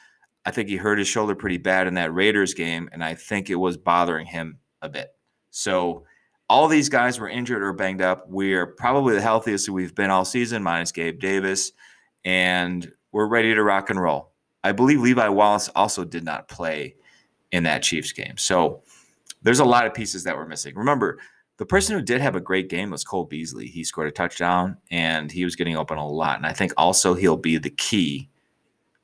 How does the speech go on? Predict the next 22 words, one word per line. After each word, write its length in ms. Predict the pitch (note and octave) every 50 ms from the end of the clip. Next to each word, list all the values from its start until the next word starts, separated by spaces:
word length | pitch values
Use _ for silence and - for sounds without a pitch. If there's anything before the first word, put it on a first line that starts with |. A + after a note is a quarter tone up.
| _ -
to 100 | - F#2
this 220 | E2+ D#2+ D2 -
game, 280 | - - D#2+ C#2 A#1+ - - _ _ _ _
which 180 | - G2 F#2 -
I'll 100 | F2+ E2
break 220 | D2+ F2 F2 E2
down 220 | - E2+ D#2+ D#2+ D#2+
later 180 | E2 E2 E2
in 60 | E2 D#2+
the 60 | D2+
podcast. 580 | - - F#2 F#2 F#2 - A2+ G2+ F#2 E2+ - -
But 380 | - D3+ D#3 B2+ E2 - - _ _ _ _ _ _ _ _
the 60 | - -
Chiefs 280 | - - E3+ E3 -
do 380 | - _ - - A2 C#3 D#3+ D3
have 440 | - - C3 C#3 B2+ G2+ F2 E2+ - _ _ _ _ _ -
a 160 | F#2 F#2 F2
really 400 | F2 F#2 G2+ A#2 C#3+ D#3 D3 A#2+
good 200 | G2+ G2+ F2+ F#2+
corner 360 | - - A#2 G#2+ G2 D#2+ D2
named 220 | D#2 D#2 D2+ E2
Snead, 580 | - - - - G2+ G2+ F#2 D#2+ C#2 C2+ C2+ -